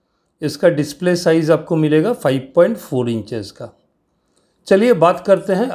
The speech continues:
iPhone ट्वेल्व का। iPhone ट्वेल्व में फ्रंट कैमरा आपको ट्वेल्व मेगापिक्सल का मिलेगा।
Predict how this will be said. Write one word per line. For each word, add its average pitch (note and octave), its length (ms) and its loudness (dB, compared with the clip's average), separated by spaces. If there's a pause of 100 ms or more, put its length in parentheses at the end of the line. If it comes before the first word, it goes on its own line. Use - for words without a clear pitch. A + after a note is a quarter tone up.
iPhone D#3 460 -2
ट्वेल्व A#2 260 0 (120)
का। A#2 140 -16 (840)
iPhone G3 540 2
ट्वेल्व G#3+ 300 2
में G#3 280 -2 (140)
फ्रंट G3+ 360 -2
कैमरा G#3+ 360 2
आपको F#3+ 260 -2
ट्वेल्व F#3+ 360 -6
मेगापिक्सल F3 640 0
का F3 140 -2
मिलेगा। C#3 400 -2